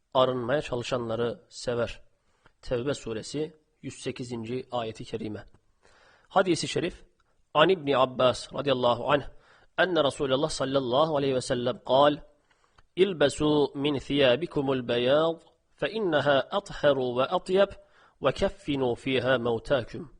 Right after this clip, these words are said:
Sadaka Resulullah. İbn Abbas radıyallahu anh'ten rivayete göre Hazreti Peygamber sallallahu aleyhi ve sellem şöyle buyurmuştur. "Beyaz renk elbise giyiniz. Çünkü beyaz daha temiz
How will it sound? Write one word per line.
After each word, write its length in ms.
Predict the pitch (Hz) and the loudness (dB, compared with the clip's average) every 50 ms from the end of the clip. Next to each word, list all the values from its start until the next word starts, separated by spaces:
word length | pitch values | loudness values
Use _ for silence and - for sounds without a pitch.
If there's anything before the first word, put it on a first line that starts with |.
| _ _ | _ _
Sadaka 460 | - - 185 175 156 131 - 127 127 | -10 -6 -4 -2 -2 0 0 0 -2
Resulullah. 520 | 120 - - 123 117 113 113 117 107 - - - _ _ _ _ _ _ - - - - - _ _ _ _ _ | -2 -4 -6 -8 -8 -8 -8 -10 -10 -10 -14 -20 _ _ _ _ _ _ -20 -20 -20 -20 -20 _ _ _ _ _
İbn 180 | 190 233 220 220 | 0 0 2 4
Abbas 400 | 190 180 180 185 190 190 - 185 | 2 2 2 2 0 0 2 2
radıyallahu 560 | 170 165 156 156 156 156 151 147 147 151 - | 2 2 2 4 6 6 6 6 4 4 2
anh'ten 360 | 156 151 135 - - 160 151 | 2 0 0 0 0 0 0
rivayete 440 | 135 127 127 127 131 127 - 170 165 | 0 2 4 4 4 4 2 0 0
göre 200 | 143 131 127 127 | 0 0 0 -2
Hazreti 400 | 120 - - - 151 165 160 - | -2 -2 -2 -2 -2 -2 -2 -2
Peygamber 380 | - 165 160 160 160 180 202 196 | -2 0 0 2 2 0 -2 -2
sallallahu 640 | - 165 151 143 143 143 139 147 156 156 143 143 | -2 -2 0 0 0 2 4 6 6 6 4 4
aleyhi 180 | 131 131 127 127 | 2 2 0 -2
ve 60 | 120 | -2
sellem 440 | - - 123 117 123 143 151 151 143 | -2 -4 -4 -2 -2 -2 -2 -4 -4
şöyle 300 | - 156 147 135 123 117 | -2 -2 0 0 0 0
buyurmuştur. 580 | 123 123 113 117 113 - - 117 110 - - _ _ _ _ _ _ _ _ _ _ _ | -2 -4 -4 -6 -8 -8 -10 -10 -12 -12 -16 _ _ _ _ _ _ _ _ _ _ _
"Beyaz 400 | - 127 143 156 180 208 185 160 | 2 4 6 6 6 4 2 0
renk 280 | 143 139 131 123 110 - - - | 0 0 0 0 -4 -8 -10 -4
elbise 360 | - 139 127 135 135 - 156 147 | -2 -2 -2 -2 -4 -2 -2 -2
giyiniz. 500 | 135 120 117 113 110 107 - - - - _ _ _ | -2 -2 -4 -4 -4 -6 -8 -10 -16 -20 _ _ _
Çünkü 360 | - - 185 165 - 139 123 | -6 -4 -4 -2 -2 -2 0
beyaz 420 | 123 123 127 143 170 175 - - - _ _ _ _ _ - | 2 4 4 4 2 0 -4 -10 -20 _ _ _ _ _ 0
daha 200 | 139 139 175 175 | 2 4 4 2
temiz 500 | - - 131 123 127 131 131 - - | 0 -2 -4 -2 -2 -2 -4 -6 -10